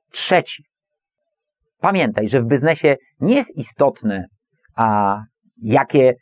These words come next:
masz koszty i wpływy na papierze.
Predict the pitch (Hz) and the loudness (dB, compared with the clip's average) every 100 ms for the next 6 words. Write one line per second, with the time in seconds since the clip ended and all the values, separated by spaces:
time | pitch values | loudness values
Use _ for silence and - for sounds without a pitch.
0 | _ _ - 123 123 - - _ _ _ | _ _ -2 -2 -2 -6 -16 _ _ _
1 | - - 160 160 - 120 113 107 _ - | -6 0 0 0 -4 -2 0 -2 _ -6
2 | 135 - - 143 156 117 107 101 98 _ | -6 -8 -6 2 2 2 0 -2 -4 _
3 | _ - 117 120 120 - 123 95 | _ -2 0 0 -4 2 2 2